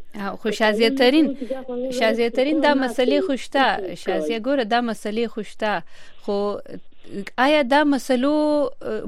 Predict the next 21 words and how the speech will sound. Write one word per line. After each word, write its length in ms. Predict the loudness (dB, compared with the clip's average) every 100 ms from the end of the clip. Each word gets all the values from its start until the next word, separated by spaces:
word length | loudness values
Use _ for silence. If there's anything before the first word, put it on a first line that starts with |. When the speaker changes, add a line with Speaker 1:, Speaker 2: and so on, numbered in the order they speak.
| 0
Speaker 1:
مخې 220 | 2 0 2
ته 80 | 2 2
همت 320 | 0 0 0 2
بایلل 320 | 0 2 0 0
پکار 320 | 0 4 4 4
دي 180 | 0 0 2
او 80 | 0 2
که 80 | 0 2
نه؟ 100 | 4 2 -2 -6
د 120 | -4 0
دې 120 | 2 2
مسلو 420 | 0 -2 -2 0 0 0
سره 180 | 0 0
جنګېدل 640 | 0 -2 -2 -2 0 0 2
او 80 | 0
د 40 | -2
دې 80 | -2 -2
حل 120 | -2 -2
راویستل 420 | -2 -2 -6 -8 -8
پکار 280 | -8 -8 -8
دي؟ 80 | -10